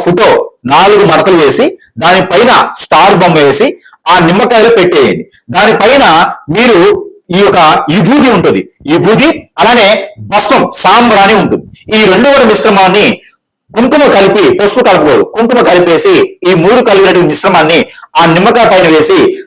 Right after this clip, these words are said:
దానికి ముందు పక్కల ఐదు కర్పూరం బిళ్ళలు పెట్టి ఆ నిమ్మకాయ లోపల సాంబ్రాణి కడ్డీలు ఐదు వెలిగించేయండి. ఈ రెండు ఒకే దాటిలో ఉండాలి. ఇకపోతే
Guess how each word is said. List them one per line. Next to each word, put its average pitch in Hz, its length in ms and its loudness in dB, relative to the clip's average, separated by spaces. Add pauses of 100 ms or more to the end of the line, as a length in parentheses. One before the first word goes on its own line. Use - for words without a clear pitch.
(140)
దానికి 196 300 0 (200)
ముందు 208 260 -2
పక్కల 196 220 0 (440)
ఐదు 196 200 2
కర్పూరం 196 380 0
బిళ్ళలు 170 260 0
పెట్టి 262 220 -2 (340)
ఆ 185 40 4 (120)
నిమ్మకాయ 262 380 0 (140)
లోపల 220 320 2 (540)
సాంబ్రాణి 240 500 2
కడ్డీలు 185 300 0 (120)
ఐదు 180 200 2
వెలిగించేయండి. 320 560 0 (240)
ఈ 359 40 2 (120)
రెండు 247 180 0 (100)
ఒకే 214 220 0
దాటిలో 170 340 2
ఉండాలి. - 240 -2 (260)
ఇకపోతే 233 460 2